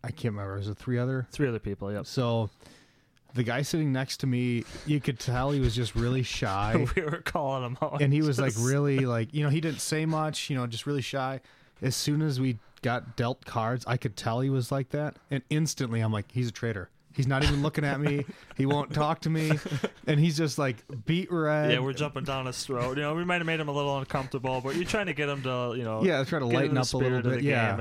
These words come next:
Speaker 2: and get, get comfortable with it, you
Speaker 1: Right.
Speaker 2: know?
Speaker 1: But th-, again, it was just one of those memories that I think back to about playing with random people where it's like, "Oh, yeah, you know, that was funny." And,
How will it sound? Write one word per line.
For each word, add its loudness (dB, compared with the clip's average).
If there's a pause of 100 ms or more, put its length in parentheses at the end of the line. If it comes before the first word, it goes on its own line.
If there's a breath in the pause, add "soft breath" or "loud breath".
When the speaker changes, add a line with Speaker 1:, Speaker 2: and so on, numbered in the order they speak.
(140)
Speaker 2:
and -12
get, -2
get -4
comfortable -2
with -4
it, 0
you 4
Speaker 1:
Right. 2
Speaker 2:
know? -4 (360 loud breath)
Speaker 1:
But 4
th-, -2
again, 2
it -2
was 0
just -2
one 0
of 2
those 0
memories 0
that -2
I 0
think -4
back -2
to -2
about -4
playing 0
with -6
random -4
people -6
where -4
it's -8
like, -4
"Oh, 0
yeah, 0
you -2
know, -2
that -8
was -8
funny." -8
And, -10